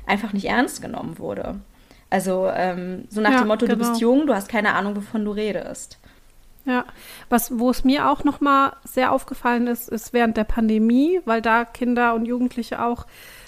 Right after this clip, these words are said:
Speaker 2: sehr stark hinten runtergefallen
Speaker 1: Ja.
Speaker 2: sind, immer wieder, also immer auch insgesamt Familien, aber vor allem eben eigentlich so die Kleinsten der Gesellschaft, ähm, hatten noch viel länger Einschränkungen, während schon vieles andere wieder erlaubt war,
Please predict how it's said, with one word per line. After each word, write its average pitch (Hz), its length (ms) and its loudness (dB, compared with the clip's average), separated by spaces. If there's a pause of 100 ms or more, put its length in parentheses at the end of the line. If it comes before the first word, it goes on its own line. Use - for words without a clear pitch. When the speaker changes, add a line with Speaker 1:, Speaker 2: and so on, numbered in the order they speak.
Speaker 2:
sehr 247 300 4
stark 240 440 0
hinten 247 200 -2
runtergefallen 262 840 0
Speaker 1:
Ja. 254 40 2
Speaker 2:
sind, 269 360 0
immer 247 340 4
wieder, 294 480 2
also 226 200 -2
immer 240 280 2
auch 226 240 0 (100)
insgesamt 240 500 0
Familien, 262 480 0
aber 226 260 0
vor - 180 -6
allem 233 200 2
eben 240 240 -2
eigentlich 233 280 -2
so 220 100 -8
die 208 120 -8
Kleinsten 240 500 -2
der 233 140 -4
Gesellschaft, 233 680 -4 (760)
ähm, 226 300 4
hatten 220 280 0
noch 214 160 -2
viel 277 300 -2
länger 262 340 0
Einschränkungen, 269 960 -2
während 233 280 0
schon 233 400 -2 (240)
vieles 277 340 0
andere 269 420 2
wieder 247 180 0
erlaubt 226 540 0
war, 262 240 4